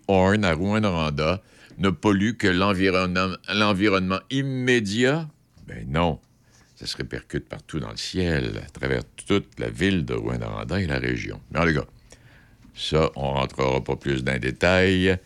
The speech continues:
euh, que ça, parce que ça, on n'en finirait plus. Ceci étant dit, bon,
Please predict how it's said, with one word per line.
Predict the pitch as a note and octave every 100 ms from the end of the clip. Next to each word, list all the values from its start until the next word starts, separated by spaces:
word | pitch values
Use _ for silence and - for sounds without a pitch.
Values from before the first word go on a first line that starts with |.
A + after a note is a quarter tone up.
| _ - - - - - - _ _ -
euh, | - F#2 F#2+ F#2 F2+ F2+ F2 E2
que | - F2+
ça, | F#2 G#2 G2 - _ _ _ _ _ _ - -
parce | D#2
que | - C#2+ - D2
ça, | D#2 D2 C#2 -
on | C#2+ C#2+
n'en | C2+
finirait | D#2+ C2+ B1
plus. | - G#1 - - - -
Ceci | - - B2+ -
étant | D#3 - D#2+
dit, | B1+ B1 C2 B1 -
bon, | C#2 D#2